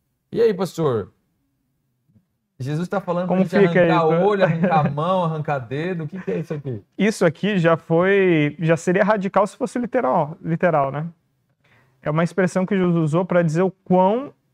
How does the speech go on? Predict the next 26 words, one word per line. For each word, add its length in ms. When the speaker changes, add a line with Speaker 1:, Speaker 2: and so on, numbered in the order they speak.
Speaker 2:
é 120
muito 180
sério 340
o 40
que 100
ele 100
tava 220
falando. 420
E, 680
mas 260
também 360
não 100
deixa 260
de 80
ser 140
radical 640
no, 200
no 140
bom 300
sentido 360
da 120
palavra, 560
porque 840
a 100
gente 280
matar, 680